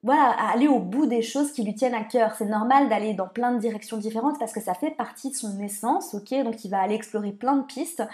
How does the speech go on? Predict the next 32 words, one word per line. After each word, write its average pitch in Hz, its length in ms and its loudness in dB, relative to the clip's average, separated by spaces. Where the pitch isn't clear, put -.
Et 190 60 -16
c'est 220 100 -2
vrai 269 160 4
qu'au 254 100 -2
bout 208 100 0
d'un 214 80 2
moment, 220 200 -2
faut 277 120 -2
apprendre 214 260 -2
à 185 80 -4
faire 185 160 -6
des 180 80 -10
choix. 220 320 -2
C'est 214 100 -10
un 185 60 -10
signe 220 140 -6
qui 214 100 -10
peut - 120 -14
aussi 185 200 -8
être - 200 -8
très 226 280 0
indécis, 214 560 -4
hein. 202 140 -8
Euh, 190 120 -6
apprendre 240 300 -2
à 208 60 -2
faire 202 180 -6
des 185 100 -6
choix 247 340 2
et 226 100 2
à 175 360 2
comprendre 226 420 -4